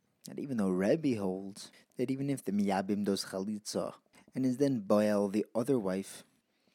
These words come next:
he doesn't need a get, because Bia Achar Chalitza is not Toifes according to anyone except for Rabbi Akiva.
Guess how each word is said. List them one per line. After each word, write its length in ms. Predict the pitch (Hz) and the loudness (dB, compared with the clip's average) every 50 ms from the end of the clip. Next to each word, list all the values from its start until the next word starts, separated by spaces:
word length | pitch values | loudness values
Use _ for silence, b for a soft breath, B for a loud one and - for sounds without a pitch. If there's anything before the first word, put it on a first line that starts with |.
| B B B B B B | B B B B B B
he 140 | _ 127 | _ 0
doesn't 260 | 117 120 120 113 117 120 | 4 4 4 6 6 4
need 160 | 113 104 101 | 4 4 4
a 40 | 98 | 4
get, 280 | 90 95 71 - - | 2 0 0 0 -4
because 220 | - 107 113 98 - | -2 0 0 0 0
Bia 360 | - 135 135 107 95 95 98 | 0 2 2 2 0 -2 -4
Achar 240 | - - 110 110 - | -4 -6 -6 -6 -4
Chalitza 520 | - 165 180 196 175 - - 127 123 120 B B B B B B | -4 -4 -4 -4 -2 2 4 4 4 4 B B B B B B
is 120 | - 113 113 | -6 -4 -2
not 200 | 151 151 143 - | -2 -2 -2 -4
Toifes 560 | - - 185 196 180 - - 135 127 120 - | 0 2 4 4 4 4 4 4 4 4 0
according 320 | - - 143 143 139 131 | -2 0 2 2 2 0
to 200 | - 120 - - | -2 -4 -4 -2
anyone 300 | 147 170 175 156 131 120 | -2 0 2 4 4 4
except 300 | 120 - - 107 98 - | 4 2 0 -2 -2 0
for 60 | 95 90 | 0 0
Rabbi 160 | 85 90 104 | 2 2 2
Akiva. 500 | 113 127 - - 214 202 147 98 - | 2 2 0 0 -2 0 0 -2 -4